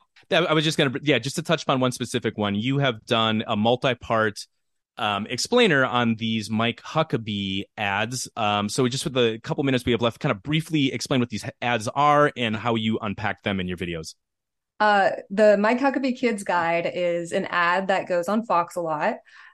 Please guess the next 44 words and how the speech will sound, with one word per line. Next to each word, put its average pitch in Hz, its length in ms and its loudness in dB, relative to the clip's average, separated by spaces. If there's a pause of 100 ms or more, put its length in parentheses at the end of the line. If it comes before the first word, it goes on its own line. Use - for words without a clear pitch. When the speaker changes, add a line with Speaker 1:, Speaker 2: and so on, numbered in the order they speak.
(140)
Speaker 2:
and 185 440 0
usually 226 400 4
right 196 320 2
after 190 480 0
they 185 100 -4
talk 175 260 0
about, 170 260 2
like, 175 180 -2
liberal 180 260 -4
indoctrination, 185 920 -2 (300)
and 185 540 0
it's 180 340 -2
actual 233 340 0
indoctrination. 170 840 -2
So 175 420 0 (140)
the 214 60 0
ones 226 180 4
that 240 120 4
I've 208 180 2
covered 196 360 0
are, 180 180 -2
like, 180 260 -4
the 165 480 -6
Kids 202 220 0
Guide 202 340 2
to 175 240 -4
Cancel 208 360 0
Culture 220 420 0
and 196 220 -2
Free 202 200 -4
Speech, 214 680 -4 (300)
the 190 360 -2
Kids 202 300 0
Guide 214 280 2
to 185 80 -2
Race 196 340 -2
in 208 60 0
America, 202 680 4
the 175 100 -2
Kids 196 320 -6
Guide 185 340 0
to 180 260 -2
President 196 440 -4
Trump. 208 560 -2